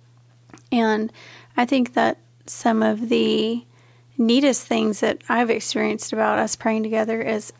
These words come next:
<clears throat> hearing some of your prayers, you know. And, you know, I'm a real word person,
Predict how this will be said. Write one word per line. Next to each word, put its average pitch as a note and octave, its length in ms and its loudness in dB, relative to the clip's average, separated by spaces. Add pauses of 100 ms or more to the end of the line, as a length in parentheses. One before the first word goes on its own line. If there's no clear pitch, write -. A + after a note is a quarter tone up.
(100)
<clears throat> C4 320 4
hearing B3+ 400 2
some A#3+ 220 2
of A3 120 0
your A3+ 120 0
prayers, A#3 640 -2
you A#3+ 60 -2
know. C#4 280 -4 (640)
And, A3 280 0
you A3+ 60 0
know, G#3+ 100 4
I'm A3+ 200 4
a A3 60 2
real A3 240 4
word A3 380 2
person, A#3+ 720 -2